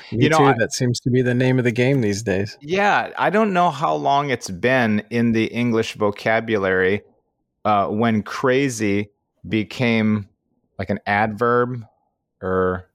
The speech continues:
Speaker 2: let's see, maybe it'd be, like, a double, I don't know. What do you call, what do you call, like, what, what modifies an adjective?
Speaker 1: You're asking the wrong guy.
Speaker 2: Okay.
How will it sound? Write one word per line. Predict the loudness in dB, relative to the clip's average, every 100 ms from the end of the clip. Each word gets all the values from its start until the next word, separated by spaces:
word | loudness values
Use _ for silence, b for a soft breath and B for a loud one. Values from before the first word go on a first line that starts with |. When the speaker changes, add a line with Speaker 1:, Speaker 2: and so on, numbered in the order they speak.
| -12
Speaker 2:
let's | -10
see, | -4
maybe | -2 0 -2
it'd | 0
be, | -2
like, | -2 -4
a |
double, | -10 -8 -6 -6
I | -6
don't | -6
know. | -4
What | -4
do |
you | -4
call, | -2
what | 0 -2
do |
you | 0
call, | 0 0
like, | 0 -4 _ _ _ -2
what, | -2 0
what | -2 -2
modifies | 0 0 0 0 0 0 -2
an | -8 -6
adjective? | -6 -4 -4 -6 -6 -8 -8 -12 -20 -20 _ _ _ _ _ _ _ _ _ -6
Speaker 1:
You're | 0 2
asking | 2 0 -2
the | 0
wrong | 0 0
guy. | 2 2 0 -6 _
Speaker 2:
Okay. | -2 -2 -2 -4